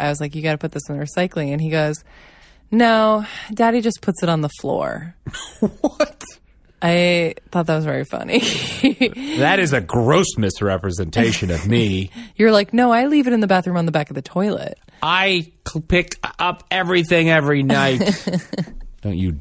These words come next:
Speaker 2: dare, Bryn. I've started getting my,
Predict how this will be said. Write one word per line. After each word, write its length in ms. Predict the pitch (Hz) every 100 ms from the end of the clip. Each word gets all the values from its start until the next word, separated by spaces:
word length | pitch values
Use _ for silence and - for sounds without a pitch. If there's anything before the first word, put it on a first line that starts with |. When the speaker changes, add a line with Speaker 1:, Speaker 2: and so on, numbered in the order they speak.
| -
Speaker 2:
dare, 360 | - 87 82 80
Bryn. 680 | 69 78 78 78 78 80 80 - - - - _ 190 - 214 _ _ _ _ _ -
I've 160 | 143
started 280 | - 180 175
getting 180 | 156 135
my, 140 | 143